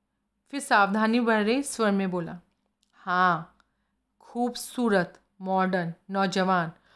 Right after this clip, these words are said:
उम्र का अंदाज़ा बीस इक्कीस। बाई कनपट्टी पे गोली, गन तब भी हाथ में, तत्काल मौत, खुदकुशी। पहली नज़र में तो यही लगता है।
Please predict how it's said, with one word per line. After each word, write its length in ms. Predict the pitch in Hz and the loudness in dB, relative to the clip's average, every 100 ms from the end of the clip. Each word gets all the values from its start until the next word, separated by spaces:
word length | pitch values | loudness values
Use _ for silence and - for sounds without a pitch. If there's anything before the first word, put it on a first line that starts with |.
| - _ - | -20 _ -8
उम्र 280 | 240 277 | -2 -2
का 160 | 285 302 | 2 2
अंदाज़ा 400 | 247 233 208 269 | 6 6 6 4
बीस 400 | 202 202 214 214 | 2 0 0 -2
इक्कीस। 440 | 202 - 165 - - _ _ 175 | -6 -6 -12 -14 -20 _ _ -8
बाई 240 | 175 202 | -4 -4
कनपट्टी 480 | 214 196 190 180 202 | -2 -2 -2 -2 -2
पे 160 | 247 | -2
गोली, 400 | 208 196 185 160 - _ _ _ _ 185 | 0 0 0 -2 -8 _ _ _ _ -10
गन 220 | 202 214 | -4 -2
तब 140 | 214 | -2
भी 240 | 196 185 233 | -2 0 4
हाथ 180 | 208 185 180 | 4 4 0
में, 160 | 165 - _ _ _ | -10 -12 _ _ _
तत्काल 500 | 214 196 - 208 214 | -10 -10 -2 2 2
मौत, 460 | 208 196 196 185 - _ _ _ _ _ _ - | 4 4 4 2 -8 _ _ _ _ _ _ -18
खुदकुशी। 600 | 247 - 277 - 196 - _ _ _ _ _ _ _ _ _ _ _ _ _ _ _ _ - | -16 -6 -4 -4 -8 -10 _ _ _ _ _ _ _ _ _ _ _ _ _ _ _ _ -6
पहली 220 | 240 247 | -2 2
नज़र 300 | 247 240 247 | 4 6 6
में 160 | 247 240 | 6 4
तो 140 | 226 | 4
यही 240 | 202 202 | 4 4
लगता 300 | 226 214 - | 4 4 0
है। 300 | 196 190 190 | -4 -4 -8